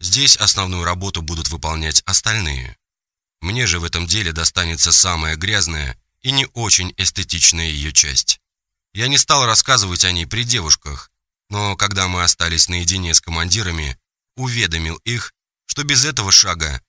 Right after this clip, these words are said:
нам никак не обойтись. И теперь мне придется заняться этим.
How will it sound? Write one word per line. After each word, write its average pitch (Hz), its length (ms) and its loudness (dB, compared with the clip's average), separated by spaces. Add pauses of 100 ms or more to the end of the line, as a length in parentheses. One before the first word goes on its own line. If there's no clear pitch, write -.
(180)
нам 92 300 -2
никак 95 360 -4
не 78 80 -4
обойтись. 82 600 0 (600)
И 98 100 -2
теперь 131 300 2
мне 123 120 -2
придется 113 400 0
заняться 92 580 2
этим. 69 480 -2